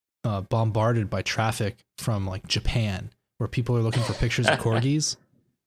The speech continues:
Speaker 1: 'Cause I have a
Speaker 2: Uh-huh.
Speaker 1: whole photo gallery on my site, and I have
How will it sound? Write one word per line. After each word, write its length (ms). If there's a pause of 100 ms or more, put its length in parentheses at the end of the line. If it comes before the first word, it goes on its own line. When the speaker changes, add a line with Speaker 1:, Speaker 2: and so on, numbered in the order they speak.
(140)
Speaker 1:
'Cause 100
I 80
have 160
a 40
Speaker 2:
Uh-huh. 80
Speaker 1:
whole 140
photo 320
gallery 400
on 80
my 100
site, 340 (560)
and 120
I 60
have 440